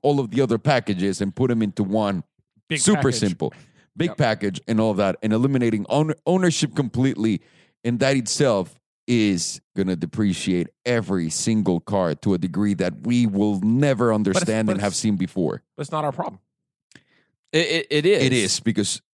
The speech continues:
Speaker 1: anyone that still owns cars today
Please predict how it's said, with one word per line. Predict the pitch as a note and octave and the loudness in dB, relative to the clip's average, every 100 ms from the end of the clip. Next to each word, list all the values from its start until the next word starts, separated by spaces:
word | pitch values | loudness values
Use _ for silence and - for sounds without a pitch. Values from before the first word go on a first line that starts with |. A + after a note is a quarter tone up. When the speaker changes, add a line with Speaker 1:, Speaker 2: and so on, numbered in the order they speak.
| - | -6
Speaker 1:
anyone | C3+ D3+ D3 C#3+ | 0 2 2 2
that | A#2 G#2+ | 0 -4
still | - C3+ A#2+ G#2+ _ - | -2 0 2 0 _ -2
owns | A#2 A2 G2 - | 0 2 0 -4
cars | - B2 G#2+ F2+ E2 D2+ - - | -2 0 2 2 -2 -4 -8 -6
today | G2 D#2+ G#2 F2+ D#2+ D2 G#1+ | -6 0 0 2 0 -2 -4